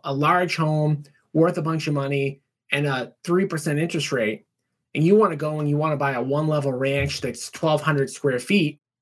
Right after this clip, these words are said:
you might actually not make any money. You might not save any monthly money by doing that.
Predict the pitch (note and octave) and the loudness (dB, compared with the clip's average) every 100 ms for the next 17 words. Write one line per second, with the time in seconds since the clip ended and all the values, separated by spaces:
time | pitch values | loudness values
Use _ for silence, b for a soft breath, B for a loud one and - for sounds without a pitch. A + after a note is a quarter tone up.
0 | - C3+ D3 D#3+ F3+ D#3+ - D3 C3+ A#2 | -6 0 4 4 2 0 0 0 0 -2
1 | C#3 C#3+ B2 A#2 D3 C3+ B2 C3+ D3 C#3 | -2 -2 0 2 2 0 0 0 2 0
2 | - D3 D3 C#3 C3 B2+ A#2+ B2+ C#3+ C#3+ | -2 2 2 2 0 -2 -2 0 -2 -2
3 | B2 A#2+ B2+ C#3 B2 A2+ A2 C3+ C3 A#2+ | 0 2 2 2 0 -2 -2 -2 0 -2
4 | G#2+ - | -4 -10